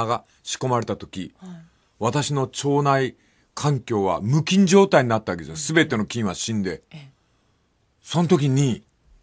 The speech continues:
Speaker 1: 悪い菌が盲腸に逃げ込んだんですよ。
Speaker 2: ええ？そうなんですか？
Speaker 1: うん。「危ねえ！くそ、何しやんだい！」って言いながら。
Speaker 2: 「抗生物質だ！
Speaker 1: 「抗生物質！
Speaker 2: 逃げろ！」みたいな。
Speaker 1: 逃げろ！」で、みんなわーっと、
Speaker 2: <laughs> 盲腸の中に？
Speaker 1: 盲腸の中隠れて。
Speaker 2: は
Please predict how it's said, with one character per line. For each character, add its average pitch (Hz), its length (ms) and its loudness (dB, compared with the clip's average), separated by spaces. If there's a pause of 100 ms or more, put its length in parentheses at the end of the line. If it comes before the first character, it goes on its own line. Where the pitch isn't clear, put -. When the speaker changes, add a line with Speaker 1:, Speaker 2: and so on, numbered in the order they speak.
(760)
Speaker 1:
悪 139 300 2
い 151 40 2
菌 127 200 -2
が 95 80 0
盲 135 160 4
腸 120 180 0
に 110 140 0
逃 - 20 -2
げ 160 80 6
込 156 160 2
ん 143 60 0
だ 135 100 4
ん 107 60 -2
で - 80 -16
す - 140 -16
よ。 - 80 -20 (1600)
Speaker 2:
え 240 340 2
え？ 381 40 6 (880)
そ 381 200 2
う - 20 4
な 302 120 4
ん 233 40 -2
で 180 100 -4
す - 100 -12
か？ 247 360 0
Speaker 1:
う - 100 6
ん。 220 60 4
「危 - 60 6
ね - 120 0
え！ - 540 -18 (220)
く - 60 4
そ、 170 140 4
何 262 200 6
し - 100 4
や 214 80 4
ん 202 40 4
だ 170 120 4
い！」 - 60 -4
っ - 20 -16
て - 100 -20
言 190 120 2
い - 0 -
な 151 80 4
が 127 60 6
ら。 101 300 2
Speaker 2:
「抗 269 180 -10
生 302 160 -6
物 302 120 -10
質 - 140 -10
だ！ 254 260 -4 (100)
Speaker 1:
「抗 226 140 0
生 254 80 0
物 240 100 0
質！ 339 80 2
Speaker 2:
逃 359 40 0
げ 415 100 6
ろ！」 381 180 6
み 247 120 -4
た 170 60 2
い - 40 4
な。 302 40 4
Speaker 1:
逃 - 20 -2
げ 269 80 6
ろ！」 233 140 0 (500)
で、 123 80 -2
み 185 100 4
ん 262 40 0
な 196 80 -2
わ 180 100 -2 (280)
ー 160 80 -4
っ - 140 -18
と、 165 220 4 (240)
Speaker 2:
<laughs> - 180 -20
盲 269 120 0
腸 214 200 -4
の 214 60 0
中 - 200 -2
に？ 156 80 6
Speaker 1:
盲 240 80 10
腸 202 180 6
の 160 120 2
中 - 260 -2
隠 196 180 2
れ 135 60 0
て。 - 120 -12
Speaker 2:
は - 40 -20